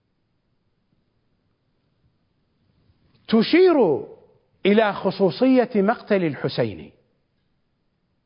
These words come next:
وإلى بشاعة الجريمة وعظم الرزية، وإلا فهم كلهم قد قتلوا، وبقتلهم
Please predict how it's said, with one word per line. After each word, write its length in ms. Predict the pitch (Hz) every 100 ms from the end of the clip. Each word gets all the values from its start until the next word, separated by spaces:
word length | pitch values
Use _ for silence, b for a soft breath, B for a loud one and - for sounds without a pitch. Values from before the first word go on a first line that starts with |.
| _ _
وإلى 800 | 131 165 180 175 180 175 175 175 - - _ _ _ _ -
بشاعة 880 | 113 160 175 - 285 254 220 - 156 110 -
الجريمة 1000 | 165 156 120 180 233 247 226 - 190 170 - _ _ _ _ b b
وعظم 680 | 143 165 185 156 214 233 214
الرزية، 680 | 185 143 143 139 170 110 - _ _ _ _ _ _ _ b b
وإلا 840 | 131 175 190 175 165 160 156 - - _ _ _ _ _ _ -
فهم 380 | - 165 165 151
كلهم 580 | 135 - 240 220 180 165
قد 260 | - 151 -
قتلوا، 480 | 165 - 139 104 - _ _ _ _ _ b b -
وبقتلهم 1160 | 143 165 156 160 175 202 190 170 160 156 139